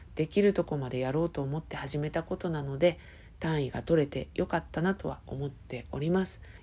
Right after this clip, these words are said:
今やってる科目は全然わからなくって、本当に大学の勉強って難しいんだなっていうのを痛感してます。これどうなんでしょうね。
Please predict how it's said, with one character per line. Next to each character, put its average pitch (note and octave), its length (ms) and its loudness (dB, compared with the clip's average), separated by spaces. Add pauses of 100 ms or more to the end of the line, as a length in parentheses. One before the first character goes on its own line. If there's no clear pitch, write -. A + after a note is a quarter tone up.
今 A3 260 4
や F#3+ 140 4
っ - 20 -2
て - 220 -2
る C3 80 -2
科 - 160 -8
目 D3 340 -4
は E3 260 2 (140)
全 F3 240 4
然 G#3+ 180 8
わ G#3+ 120 6
か G#3+ 140 4
ら G#3 100 6
な F3+ 120 2
く - 120 -12
っ - 40 -18 (160)
て、 D3+ 320 0 (440)
本 G#3 240 2
当 G#3 180 0
に G#3 140 6
大 G3+ 200 6
学 G3+ 260 2
の G3 120 6
勉 F#3 240 4
強 F3+ 180 2
っ F3 40 0
て E3+ 160 -2
難 E3+ 400 2
し A3 200 4
い G#3+ 40 6
ん F#3 80 4
だ D3+ 100 2
な D3 240 2
っ D#3 40 -4
て - 220 -6
い C#3+ 40 0
う C#3 60 -2
の C3+ 100 -4
を B2+ 80 -6
痛 F3 240 0
感 F3+ 240 0
し - 80 -2
て E3+ 120 0
ま E3 140 2
す。 - 160 -6 (340)
こ - 120 -4
れ C#3 100 2
ど D3+ 140 4
う A3 60 6
な A#3+ 120 4
ん G3 60 4
で D#3 80 2
し - 100 -6
ょ C3 60 -4
う A#2+ 40 -6
ね。 C#3+ 220 0